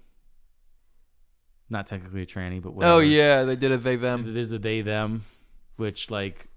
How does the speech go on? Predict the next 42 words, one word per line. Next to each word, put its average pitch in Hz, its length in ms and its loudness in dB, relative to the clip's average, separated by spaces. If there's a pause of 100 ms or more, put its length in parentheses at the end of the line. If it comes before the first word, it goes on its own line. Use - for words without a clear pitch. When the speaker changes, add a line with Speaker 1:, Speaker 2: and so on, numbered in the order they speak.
Speaker 1:
I 117 120 -4
don't 107 140 -4
know. 92 320 -8
I 110 60 -8
mean, 110 140 -6
Speaker 2:
Yeah, 110 220 -2
we 110 140 -8 (760)
Speaker 1:
it, 131 220 -10 (260)
it, 131 200 -6 (120)
it, 135 240 -6
to 160 100 -4
me, 208 140 0
it's 185 160 -4
just 151 180 -12
sort 147 180 -2
of 131 80 -6
like, 120 240 -4
I 135 40 -8
mean, 135 320 -6
it's - 220 -10
not 156 400 0 (500)
Speaker 2:
all 247 160 4
video 139 200 2
games 117 220 -2
are 117 60 -2
they 113 100 0
them 110 280 -4 (240)
Speaker 1:
<laughs> - 240 -6
at 175 120 0
this 156 200 0
point, 120 360 -2
right? 120 260 0
Speaker 2:
No, 196 120 8
but, 139 80 2
like, 123 240 2
just 143 220 -6
the 143 80 -4
concept 147 400 0
is 120 100 -4
kind 123 220 -4
of, 113 80 -4
like, 117 280 -4